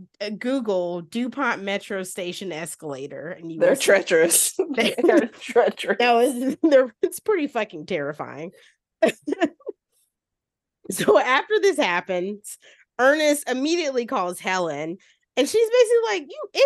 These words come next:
Speaker 1: idiot. Like, why would you call me before you call the cops?" Like, <laughs> they're, they're gonna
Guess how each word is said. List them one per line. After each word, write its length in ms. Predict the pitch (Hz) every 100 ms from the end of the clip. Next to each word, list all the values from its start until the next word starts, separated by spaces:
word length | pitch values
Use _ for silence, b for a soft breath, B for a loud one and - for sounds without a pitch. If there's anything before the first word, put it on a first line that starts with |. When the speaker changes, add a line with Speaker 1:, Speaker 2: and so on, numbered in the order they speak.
| 554
Speaker 1:
idiot. 180 | 415 208
Like, 140 | 233 233
why 180 | 311 453
would 140 | 415
you 100 | 320
call 260 | - 311 247
me 220 | 226 277
before 220 | 226 220
you 140 | 226 208
call 160 | 220
the 100 | -
cops?" 400 | - 247 196 135
Like, 140 | 233 220
<laughs> 0 |
they're, 140 | - -
they're 140 | 349
gonna 160 | 359